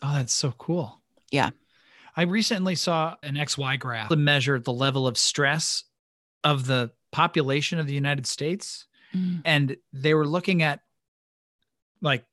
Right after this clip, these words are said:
Speaker 1: current state versus other periods in time through history.
Speaker 2: Mm-hmm.
Speaker 1: And we are at a higher level of stress today than we were in the run-up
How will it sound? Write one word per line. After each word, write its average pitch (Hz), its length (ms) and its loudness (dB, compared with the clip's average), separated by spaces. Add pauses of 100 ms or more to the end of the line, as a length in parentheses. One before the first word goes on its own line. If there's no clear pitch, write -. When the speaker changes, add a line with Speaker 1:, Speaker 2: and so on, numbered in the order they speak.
(220)
Speaker 1:
current 190 380 4
state 147 540 2 (380)
versus 147 580 0 (100)
other 160 240 4
periods 147 540 -2
in 139 240 -4
time 147 500 -2
through 135 200 -6
history. 208 680 -4 (280)
Speaker 2:
Mm-hmm. 160 180 -4
Speaker 1:
And 147 340 4 (640)
we 180 280 0
are 175 260 4 (240)
at 147 120 2
a 139 60 0
higher 185 500 4
level 151 360 2
of 127 120 -10
stress - 720 -2 (440)
today 123 580 -4 (100)
than 151 160 2
we 147 80 2
were 143 360 4
in 143 160 -2
the 131 120 0
run-up 135 500 0